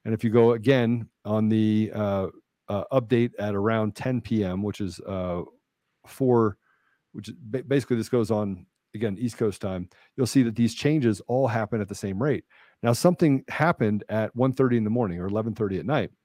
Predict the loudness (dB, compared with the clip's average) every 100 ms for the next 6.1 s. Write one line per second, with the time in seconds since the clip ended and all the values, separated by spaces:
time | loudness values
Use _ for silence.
0 | _ _ _ _ _ _ -12 -6 -6 -6
1 | _ _ _ -6 -2 2 2 2 -4 0
2 | 0 0 -2 -4 0 0 -2 -4 -4 2
3 | 2 2 -10 _ _ _ _ _ _ _
4 | _ _ -2 0 2 2 2 4 2 -2
5 | 2 4 4 2 2 4 4 2 -4 -6